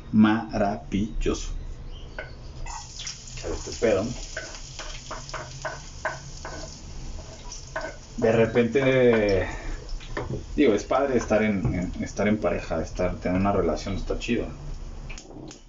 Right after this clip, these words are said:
No se escuche lejos, pero bueno, estoy cocinando, cabrón. Eh, está padre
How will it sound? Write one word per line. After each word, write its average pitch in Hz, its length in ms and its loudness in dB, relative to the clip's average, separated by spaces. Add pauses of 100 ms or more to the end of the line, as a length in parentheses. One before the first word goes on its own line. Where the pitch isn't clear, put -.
(800)
No 107 120 -6
se 104 120 -6
escuche - 320 -6
lejos, 87 300 -2
pero 85 180 -10
bueno, 65 160 -8 (540)
estoy - 180 -4
cocinando, 78 580 0
cabrón. - 280 -6 (1700)
Eh, 117 520 8
está 156 240 4
padre 117 480 4